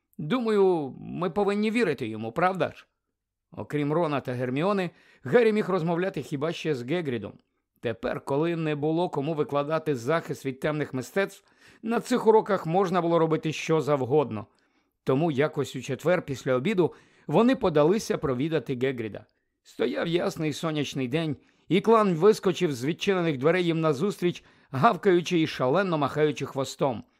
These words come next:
"Хто це?" запитав Гегрід, наближаючись до дверей. "Гаррі!"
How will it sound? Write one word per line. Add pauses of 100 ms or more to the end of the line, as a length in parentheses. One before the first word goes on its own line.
(340)
"Хто
це?" (320)
запитав
Гегрід, (320)
наближаючись
до
дверей. (380)
"Гаррі!"